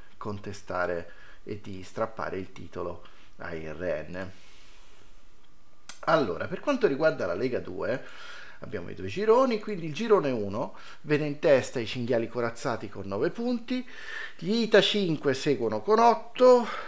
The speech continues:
gli Alon Ita con cinque, a pari merito i Bastardi Senza Gloria, che andremo a seguire stasera, e gli Xmas,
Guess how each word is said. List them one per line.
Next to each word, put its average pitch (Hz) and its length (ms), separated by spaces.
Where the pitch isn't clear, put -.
gli 143 180
Alon 143 420
Ita 123 360
con 226 200
cinque, 240 840
a 190 60
pari 226 340
merito 120 680
i 147 240
Bastardi 135 440
Senza 127 380
Gloria, 147 340
che 98 100
andremo 107 280
a - 20
seguire 107 440
stasera, 120 520
e - 80
gli 120 420
Xmas, 233 680